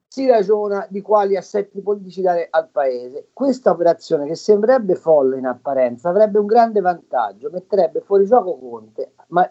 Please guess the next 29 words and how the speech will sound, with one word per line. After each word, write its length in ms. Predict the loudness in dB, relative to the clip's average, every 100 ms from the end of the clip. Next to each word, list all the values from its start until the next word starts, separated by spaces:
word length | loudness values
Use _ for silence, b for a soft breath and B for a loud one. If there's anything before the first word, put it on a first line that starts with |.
| -2
emarginerebbe 1040 | 0 0 0 -2 0 2 2 0 -4 -4 _ _ _
il 160 | -10 -10
P 180 | -4 -4
D 280 | 2 2 2
e 100 | -2
costringerebbe 680 | -2 -4 -2 4 6 6 6
la 100 | 6
Lega 360 | 6 4 0
a 120 | -8 -12
fare 220 | -6 -4 -4
i 60 |
conti 380 | -6 -8 -8 -12
con 140 | -12
una 140 | -8 -10
prospettiva 600 | -10 -12 -12 -6 -2 -2
seria 320 | 0 -2 -2
di 100 | -6
governo 540 | -2 2 2 2 -4 -8 _ _ _ -4
in 120 | 2
rapporto 500 | 2 2 0 2 0
anche 160 | -2
con 200 | -6 -4
l'Europa, 380 | -2 0 0 -2
ma 120 | -2
so 160 | 0 0
che 140 | 0
è 40 | 0
una 120 | 0
fantasia. 600 | -2 -4 -4 -8 -10 -16